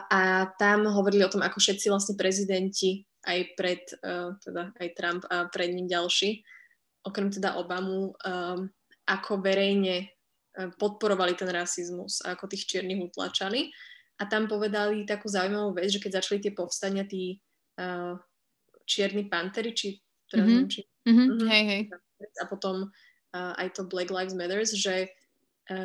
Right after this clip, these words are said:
Speaker 1: you have to shock people in order to make them listen. Že musíš šokovať ľudí, aby začali počúvať.
Speaker 2: Mhm.
Speaker 1: A ja som si hovorila, že veľakrát proste zdieľam také informácie, také fakt úderné. A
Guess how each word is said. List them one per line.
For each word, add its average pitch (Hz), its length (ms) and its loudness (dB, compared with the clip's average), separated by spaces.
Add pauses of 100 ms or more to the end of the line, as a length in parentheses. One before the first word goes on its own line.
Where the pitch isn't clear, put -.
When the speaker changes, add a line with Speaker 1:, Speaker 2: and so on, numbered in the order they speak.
Speaker 1:
you 226 160 2
have 240 240 -2
to 233 80 -6
shock - 400 -2
people 240 560 -2
in 208 160 -2
order 202 320 2
to 208 160 -4
make 180 160 0
them 196 160 -2
listen. 175 480 -4
Že 185 160 -4
musíš 208 320 2
šokovať 208 400 -2
ľudí, 185 640 -2 (320)
aby 202 240 2
začali 196 320 2
počúvať. - 640 -8 (560)
Speaker 2:
Mhm. 226 240 4 (560)
Speaker 1:
A 196 320 4 (160)
ja 208 80 -4
som 220 160 0
si 240 80 0
hovorila, 226 160 4
že 214 80 0
veľakrát 233 320 2
proste 233 240 -2
zdieľam 220 400 2
také 226 240 -4
informácie, 208 560 -2
také 202 240 -4
fakt 214 320 -4
úderné. 185 880 -4 (1800)
A 196 400 2